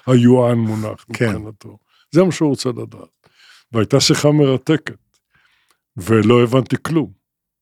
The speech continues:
Speaker 1: ממה הולך לקרות.
Speaker 2: כן.
Speaker 1: וזה שוב דבר שלמדתי. ויורדים בבניין, הוא מלווה אותי למטה, דבר שהוא חריג, מלווה אותי למטה, ליד האוטו, שאנחנו
Speaker 2: מהמם.
Speaker 1: כבר לוחצים ידיים להיפרד,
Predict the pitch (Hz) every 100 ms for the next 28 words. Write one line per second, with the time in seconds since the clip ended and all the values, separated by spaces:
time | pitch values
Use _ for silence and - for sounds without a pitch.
0 | _ _ 107 107 110 117 117 117 127 -
1 | 160 113 - _ _ _ _ - 104 104
2 | 104 - - 208 127 101 98 110 - 104
3 | 101 101 98 95 - - _ _ _ _
4 | _ 101 107 113 107 92 143 160 170 170
5 | 160 _ _ - 101 113 104 82 104 117
6 | 156 135 98 101 87 127 120 120 95 90
7 | 127 127 117 85 92 110 101 117 95 101
8 | 101 143 127 104 104 98 113 - 104 101
9 | 131 131 160 160 - _ _ _ _ 107
10 | 104 120 143 147 156 160 151 - 98 _
11 | _ _ _ _ - 117 113 127 139 117
12 | 113 - - 156 151 127 139 143 143 139
13 | - 139 139 156 123